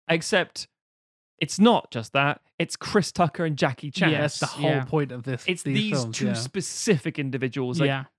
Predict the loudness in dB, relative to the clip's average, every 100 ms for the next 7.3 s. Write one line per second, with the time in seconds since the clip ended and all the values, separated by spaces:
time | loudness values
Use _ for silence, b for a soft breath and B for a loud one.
0 | -18 -4 0 0 -2 0 2 2 0 -2
1 | 0 -2 -2 -2 -2 0 0 0 0 0
2 | 0 -2 0 0 0 0 0 -2 -2 -6
3 | -4 -4 -4 -2 0 0 0 0 0 -2
4 | -2 -6 _ _ _ -6 -4 -2 -4 -2
5 | -2 -2 -2 -4 -14 _ _ _ 0 0
6 | 0 -4 -6 -4 -6 -4 -6 -6 -6 -6
7 | -6 -12 -12